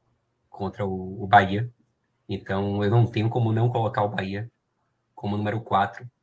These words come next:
até considerando que o, o jogo ali entre Flamengo e Atlético Paranaense é um jogo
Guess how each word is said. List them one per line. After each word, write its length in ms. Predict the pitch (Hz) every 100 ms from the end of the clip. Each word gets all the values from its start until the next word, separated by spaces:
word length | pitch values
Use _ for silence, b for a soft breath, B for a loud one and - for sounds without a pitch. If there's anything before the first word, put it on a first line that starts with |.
| _ -
até 280 | 120 113
considerando 560 | 120 120 - 113 107 120
que 180 | 131 117
o, 420 | 107 98 107 117 -
o 80 | 107
jogo 260 | 101 104 113
ali 140 | 101
entre 160 | 101 -
Flamengo 260 | 101 95
e 20 | 101
Atlético 200 | 101 -
Paranaense 420 | 104 101 127 110
é 60 |
um 100 | -
jogo 220 | 123 123